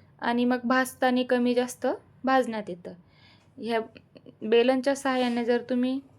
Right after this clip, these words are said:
एकसारखं लाटून घेतलं तर त्याला भाजायला मदत होते, दिसायलाही छान दिसते आणि आकारही छान येतो. तर अशा पद्धतीनं बेलननं तुम्ही लास्टला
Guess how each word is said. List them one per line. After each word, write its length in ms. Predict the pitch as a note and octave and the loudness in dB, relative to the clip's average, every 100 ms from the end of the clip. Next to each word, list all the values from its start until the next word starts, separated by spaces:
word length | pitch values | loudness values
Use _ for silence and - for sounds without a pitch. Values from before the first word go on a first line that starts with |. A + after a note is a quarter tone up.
| _ - | _ -6
एकसारखं 600 | A#3+ A#3+ - A#3 A3+ A#3+ | -4 -2 -2 -2 -2 -2
लाटून 460 | A#3 G#3+ A3+ A3+ | 0 -2 -4 -2
घेतलं 400 | B3 B3+ G#3 G#3+ C#4 _ _ _ _ _ _ - | 0 -2 -4 -6 -8 _ _ _ _ _ _ -6
तर 120 | A3+ | -4
त्याला 260 | A3 A#3 | -2 -2
भाजायला 560 | A3 B3+ A#3 A3+ A3+ A#3 | 2 2 2 0 -2 -2
मदत 400 | A#3+ A#3 A3 A#3 | 0 0 0 -2
होते, 440 | A#3+ A#3 G3 A3 B3 _ - | -4 -6 -8 -8 -10 _ -8
दिसायलाही 580 | G#3+ G#3 A3+ G#3+ A3 A#3+ | -8 -6 -8 -6 -6 -8
छान 280 | B3 A#3 A3 | -8 -6 -4
दिसते 560 | G#3 G#3+ - G#3+ B3 D4 _ _ _ _ _ - | -6 -8 -12 -6 -6 -8 _ _ _ _ _ -6
आणि 320 | A3 A#3 E4 - _ _ _ _ _ _ _ _ _ _ - | -4 -2 -4 -8 _ _ _ _ _ _ _ _ _ _ -6
आकारही 500 | A3 A#3 A#3 A#3 A#3 | -2 0 0 -2 -2
छान 280 | A3 B3 G3+ | -6 -10 -10
येतो. 360 | F#3 F3+ F3 - _ _ _ - | -14 -18 -20 -20 _ _ _ -8
तर 100 | A3 | -4
अशा 240 | A3+ A#3 A#3+ | -2 -2 -4
पद्धतीनं 680 | A#3+ A3 A#3 A3 G#3 A3 C#4+ - - - | -4 -2 -2 -2 -4 -4 -8 -12 -20 -6
बेलननं 460 | G#3 A#3 A#3 A3+ A3+ A3 | 2 4 4 0 -2 -2
तुम्ही 260 | A#3 A#3+ | -2 0
लास्टला 340 | A#3 A3 - | 0 -2 -2